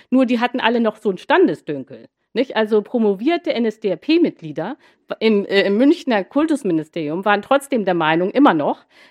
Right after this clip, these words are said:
dass man ja einen, äh, Professorentitel nur haben darf, wenn man habilitiert ist. So, und die haben dann gesagt, „Ja, wo ist denn Erhards Habilitation?“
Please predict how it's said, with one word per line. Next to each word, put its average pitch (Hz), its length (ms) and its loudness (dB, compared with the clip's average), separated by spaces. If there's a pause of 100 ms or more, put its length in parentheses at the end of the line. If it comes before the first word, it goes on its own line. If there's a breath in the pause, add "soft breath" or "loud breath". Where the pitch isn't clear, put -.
dass 226 160 -2
man 233 200 0
ja 214 160 2
einen, 196 340 0
äh, 185 120 -8
Professorentitel 220 840 -2
nur 262 240 4
haben 247 260 4
darf, 214 220 2
wenn 220 80 0
man 208 160 -2
habilitiert 180 520 2
ist. - 360 -20 (480 soft breath)
So, 220 220 0
und 202 140 0
die 320 120 4
haben 285 140 2
dann 233 140 0
gesagt, 220 300 -2
„Ja, 196 120 -2
wo 214 80 2
ist 226 140 -4
denn 220 100 -2
Erhards 202 360 -2
Habilitation?“ 180 800 -8